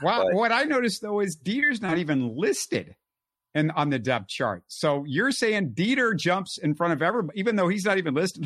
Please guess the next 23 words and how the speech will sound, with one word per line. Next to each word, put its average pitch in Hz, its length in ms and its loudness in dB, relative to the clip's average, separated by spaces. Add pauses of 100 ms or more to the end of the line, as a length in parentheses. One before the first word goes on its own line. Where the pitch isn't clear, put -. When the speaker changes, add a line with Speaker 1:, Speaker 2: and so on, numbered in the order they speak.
Speaker 1:
on 185 60 -4
the 156 80 -2
depth 139 260 0
chart 190 280 0
as 131 120 -2
Speaker 2:
Well, 131 120 4
Speaker 1:
starter 175 160 2
or - 20 -6
Speaker 2:
Dieter, 180 260 2
Speaker 1:
backup? 165 320 0
Speaker 2:
it's 180 160 0
'cause - 20 -
Dieter's 135 360 0
on 113 80 0
the 95 80 -2
practice 90 480 -2
squad 76 280 -4
officially, 69 640 -10
and 90 140 -6
they 98 80 0
could 80 180 -14
call 104 280 0
him 90 260 -6